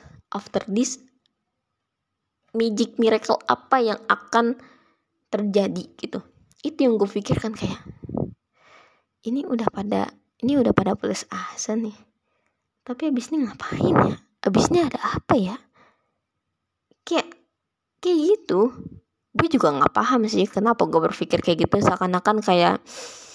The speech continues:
hmm, ini kayak prank nih. Atau mungkin gue bisa berpikir, "Ah, ini mah sementara doang nih, gue diem aja deh. Ntar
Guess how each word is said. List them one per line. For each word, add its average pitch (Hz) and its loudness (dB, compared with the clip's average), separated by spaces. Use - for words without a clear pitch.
hmm, 370 4
ini 202 0
kayak 185 -4
prank 240 2
nih. 285 -2
Atau 185 2
mungkin 277 2
gue 247 2
bisa 220 2
berpikir, 202 0
"Ah, 202 0
ini 190 0
mah 190 -2
sementara 196 -2
doang 220 4
nih, 226 0
gue 196 2
diem 180 -8
aja 175 -8
deh. 233 0
Ntar 202 -4